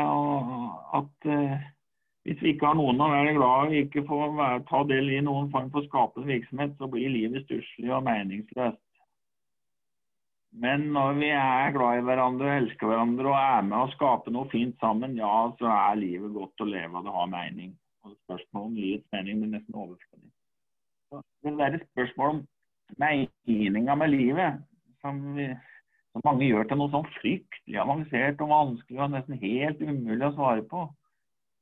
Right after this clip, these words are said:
hvorfor ikke stole på den erfaring som alle folk til alle tider har gjort seg? At det er disse to tingene, å skape og elske, som er alt. Når vi gjør det som Gud driver med hele tiden. <laughs>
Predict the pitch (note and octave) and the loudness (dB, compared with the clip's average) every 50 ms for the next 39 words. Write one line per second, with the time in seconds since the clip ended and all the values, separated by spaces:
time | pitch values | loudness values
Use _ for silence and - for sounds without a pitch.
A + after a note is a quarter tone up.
0 | _ A2 A#2+ B2 A#2+ - - D#3+ D#3 C#3+ - D3+ - - _ - F3+ D3+ B2 G#2 | _ -4 -2 -2 -2 0 0 2 2 2 0 -2 -6 -6 _ -6 -4 -4 -2 -2
1 | G2+ G#2+ G#2+ - D#3 D3 C#3+ B2+ C3+ C#3+ C3+ C#3 D3+ D#3 D3 - - A2+ G2+ G2 | -2 -2 -2 -2 -2 0 2 2 2 2 0 0 -2 -4 -4 -4 -2 -2 0 0
2 | F#2 F#2+ G2 A2+ C#3 D3 C#3+ C#3+ C#3+ D#3 - C#3+ D3 D3 A#2 G#2+ C3 C#3+ - A2+ | -2 -4 -4 -6 -8 -8 -10 -10 -12 -14 -12 -8 -6 -4 -4 -4 -6 -8 -8 -10
3 | G#2+ - - - D3+ C#3 A#2+ B2 C3+ C#3 - C3+ A#2 A2 B2 C#3+ D#3+ C#3+ C3 C3 | -10 -8 -6 -2 0 0 0 0 -2 -4 -2 -2 -2 0 0 0 0 0 -2 -4
4 | C#3 - - - G#3+ G#3 F3+ D3 C#3 _ _ _ - A#2 - - C#3+ D3 C#3+ C#3 | -6 -10 -12 -10 -10 -8 -10 -12 -16 _ _ _ -20 -12 -6 -4 -2 -2 -2 -4
5 | B2+ A#2 - _ - E3 - - C3+ C#3+ C#3+ - B2 A#2+ C3 D#3 F3 D#3+ - C3+ | -6 -6 -8 _ -18 -16 -12 -10 -10 -10 -6 -2 -2 -2 0 0 0 -2 -2 -4
6 | C#3 - - - F3 D3+ B2 G#2 - - _ - D3+ D3+ D3+ C#3+ B2 A#2 - - | -6 -8 -6 -2 2 2 2 2 0 -4 _ -8 -4 0 0 0 0 -2 -4 -8
7 | - - C#3+ C#3+ D3+ D3 C#3 C3+ D#3 D#3+ - E3 G3 A3+ - - _ _ _ _ | -10 -8 -8 -6 -4 -2 -2 -2 -2 -2 0 0 0 -2 -2 -12 _ _ _ _
8 | _ _ _ _ _ _ _ _ _ _ _ _ _ _ _ _ _ _ _ _ | _ _ _ _ _ _ _ _ _ _ _ _ _ _ _ _ _ _ _ _
9 | _ _ _ _ _ _ _ _ _ _ _ _ _ _ _ _ _ - A#2 B2 | _ _ _ _ _ _ _ _ _ _ _ _ _ _ _ _ _ 0 2 4
10 | D3+ D#3+ C#3 A#2+ A#2 A#2+ D3 D3 D3 C#3 C#3+ D3+ E3 D3+ B2+ A2+ A2 C3+ D3 C#3+ | 4 6 6 6 6 6 4 4 2 2 2 0 0 0 2 2 2 2 2 4
11 | D3+ E3 E3 E3+ F3 F3+ F#3+ F#3+ F#3 F#3+ F#3 F#3 G3+ G3+ A3 B3+ B3+ A3+ F3+ C#3+ | 4 2 2 2 2 2 2 2 2 2 0 0 -2 0 0 2 2 2 0 -2
12 | - _ _ _ _ _ _ _ _ _ _ _ _ _ _ _ _ - - - | -8 _ _ _ _ _ _ _ _ _ _ _ _ _ _ _ _ -20 -18 -18
13 | - - - - - - - - _ - D#3+ D3+ - - B2+ A#2+ | -18 -18 -20 -20 -20 -20 -20 -12 _ -6 -6 -6 -6 -6 -6 -6